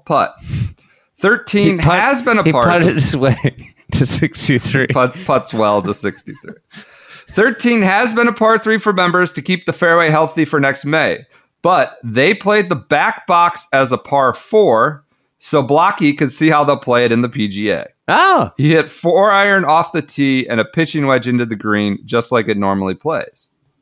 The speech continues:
Speaker 1: Every par three was played from the back box, even though they're closed for members.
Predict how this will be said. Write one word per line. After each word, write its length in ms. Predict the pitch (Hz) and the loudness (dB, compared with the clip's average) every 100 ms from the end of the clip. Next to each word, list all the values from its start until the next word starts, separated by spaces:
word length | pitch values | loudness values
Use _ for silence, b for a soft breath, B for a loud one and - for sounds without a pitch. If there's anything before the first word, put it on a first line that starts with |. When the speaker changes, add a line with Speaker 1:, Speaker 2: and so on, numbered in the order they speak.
| _ _ _ _ _ _ _ | _ _ _ _ _ _ _
Speaker 1:
Every 400 | 139 220 220 254 | 0 0 2 0
par 320 | 202 208 196 | 0 0 0
three 240 | 190 180 180 | 0 2 2
was 200 | 165 156 | 2 0
played 320 | - 147 139 | 0 2 0
from 200 | 135 135 | 0 -2
the 60 | 123 | 0
back 340 | 107 110 - | 0 0 0
box, 500 | 208 254 - - - 127 | 0 2 -2 -8 -6 -4
even 180 | 131 | 0
though 100 | 135 135 | 2 2
they're 120 | 139 | -2
closed 400 | - 120 117 - | -2 0 0 -4
for 100 | 120 | -4
members. 400 | 120 120 92 | -2 -2 -4